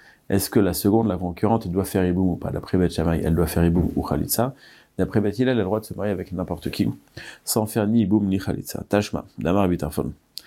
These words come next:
Abitafon fait partie du clan Beth Shammai. T'es Avni, t'es Evani, Matai Tavot Sarat Tabat Leadi. Ouf, j'aimerais bien avoir un cas de Tsarat Tabat, c'est-à-dire, hein, j'aimerais bien pouvoir marier la concurrente de ma fille, les ex-femmes de mon frère qui est décédé.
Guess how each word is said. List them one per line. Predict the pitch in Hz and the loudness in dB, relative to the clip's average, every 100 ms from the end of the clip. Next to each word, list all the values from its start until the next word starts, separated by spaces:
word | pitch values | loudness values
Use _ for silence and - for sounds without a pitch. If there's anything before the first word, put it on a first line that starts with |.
| - - - - | -20 -20 -12 2
Abitafon | 87 95 90 113 98 | 2 4 2 0 -2
fait | 98 104 | -8 -10
partie | 92 - | -10 -10
du | 95 | -10
clan | 90 110 104 | -6 -2 -2
Beth | 98 | -2
Shammai. | 92 80 - - _ _ _ _ | -2 -4 -4 -12 _ _ _ _
T'es | - 107 101 | 2 2 4
Avni, | 117 107 98 - _ _ _ - | 0 -2 -6 -8 _ _ _ -4
t'es | - | 2
Evani, | 104 110 110 90 - | 4 4 0 -2 -6
Matai | 90 107 | -2 -2
Tavot | - 95 | 0 -2
Sarat | 98 90 | 0 -2
Tabat | 90 87 92 | -2 -2 -2
Leadi. | 82 80 - _ - - | -4 -6 -12 _ -16 -8
Ouf, | 85 - - | -10 -8 -8
j'aimerais | 92 90 87 90 | 2 2 4 4
bien | 120 113 | 4 2
avoir | 98 120 101 - _ _ _ | 2 2 0 -6 _ _ _
un | 90 92 | -4 0
cas | 113 | 2
de | 98 | 0
Tsarat | 95 90 92 | 0 -2 -2
Tabat, | 85 85 | -4 -4
c'est-à-dire, | - - 80 98 120 | -6 -6 -4 0 0
hein, | 98 110 - - - - | 0 -6 -16 -14 -14 -2
j'aimerais | 104 92 98 | 0 2 4
bien | 104 110 85 | 4 0 -2
pouvoir | - 107 104 98 82 | -4 0 2 0 0
marier | 90 85 92 110 151 151 - | -2 0 2 2 0 -6 -4
la | 95 92 85 - | 0 0 -2 -2
concurrente | 127 123 - 98 87 - 95 | -2 0 0 0 0 -6 -2
de | 90 | 0
ma | 87 | 0
fille, | - 113 160 - _ _ 101 | 0 0 0 -6 _ _ 2
les | 98 101 92 117 | 6 6 6 4
ex-femmes | 139 - 131 135 | 0 -2 -4 -2
de | 107 | -2
mon | 98 | -4
frère | 90 113 113 | -4 -4 -2
qui | - | 0
est | 92 | 0
décédé. | 92 80 71 | 0 -2 -4